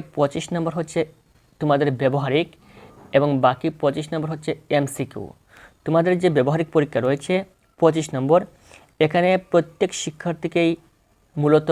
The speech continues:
বে-, ব্যবহারিকে পঁচিশ নম্বরের মধ্য থেকে পঁচিশ নম্বর দেওয়া হয়। এখানে যে পঁচিশ নম্বর রয়েছে, প্রায় সকল শিক্ষার্থীকেই কিন্তু এই পঁচিশের মধ্যে পঁচিশ দিয়ে দেওয়া হয়। এবং অন্যদিকে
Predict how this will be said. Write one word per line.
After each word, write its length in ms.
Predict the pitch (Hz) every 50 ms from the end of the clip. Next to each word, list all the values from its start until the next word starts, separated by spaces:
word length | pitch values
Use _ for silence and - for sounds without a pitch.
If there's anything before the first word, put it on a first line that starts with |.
| 151 143
বে-, 180 | 139 143 135 - - 139
ব্যবহারিকে 400 | 139 131 143 156 160 156 156 165 151 - -
পঁচিশ 280 | 147 139 139 160 156 - -
নম্বরের 300 | 170 165 165 165 170 170 170
মধ্য 140 | 170 160 165 165 156
থেকে 160 | 165 - - 165 156 - -
পঁচিশ 240 | 165 160 160 175 - -
নম্বর 200 | 170 147 135 135 127 120
দেওয়া 160 | 131 113 113 113
হয়। 160 | - 107 - - - _ _ _ _ _ _ _ _ _ _ _ _ _ _ _ _ _ _ _
এখানে 180 | 139 147 160 160 156
যে 60 | 165 151 151
পঁচিশ 220 | - 139 135 151 151 -
নম্বর 160 | 160 156 160 151
রয়েছে, 300 | 165 165 156 151 - 196 220 254 - _ _ - _ _ _
প্রায় 180 | - 165 165 160 - -
সকল 220 | 156 143 - 165 180 -
শিক্ষার্থীকেই 580 | - 190 - - - 175 156 - 165 175 170 165 -
কিন্তু 240 | 170 170 165 - 180 - -
এই 120 | - 139 139 - -
পঁচিশের 360 | 151 143 143 - - 170 165 165
মধ্যে 240 | 170 165 165 180 208 247 262 - - _ _ _ _ _ -
পঁচিশ 260 | 185 180 180 175 - - 160
দিয়ে 140 | 139 131 123 -
দেওয়া 160 | 123 110 113 113
হয়। 160 | 107 90 - - - _ _ _ _ _ _ _ _ _ _ _ _ - - - - _ _ _
এবং 220 | 165 165 151 156 175 196 196 - _ _ _ _ _ _ _ _ _ _ _ _ _
অন্যদিকে 480 | 151 151 156 165 175 170 185 180 -